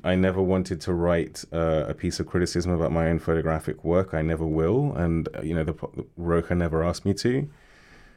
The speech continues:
But he did want me to write something, and it took me a long time to figure out what I was going to write. And I think it's,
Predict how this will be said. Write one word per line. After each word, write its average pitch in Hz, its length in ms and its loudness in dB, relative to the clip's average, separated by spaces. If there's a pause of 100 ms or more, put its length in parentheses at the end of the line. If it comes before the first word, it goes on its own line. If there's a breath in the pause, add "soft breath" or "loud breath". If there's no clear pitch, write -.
(140 loud breath)
But 104 140 2
he 98 100 0
did 95 200 2
want 98 140 2
me 98 100 2
to 98 120 0
write 92 240 2
something, 95 460 0
and 90 80 2
it 76 100 -4
took - 160 -2
me 90 80 0
a 90 60 4
long 90 280 2
time 87 300 0
to 85 80 -6
figure 85 320 0
out 78 140 0
what 82 200 2
I 87 60 2
was 82 220 2
going 80 340 0
to 82 140 -4
write. 82 400 0 (180)
And 104 140 4
I 107 100 2
think 120 380 -2
it's, - 580 -4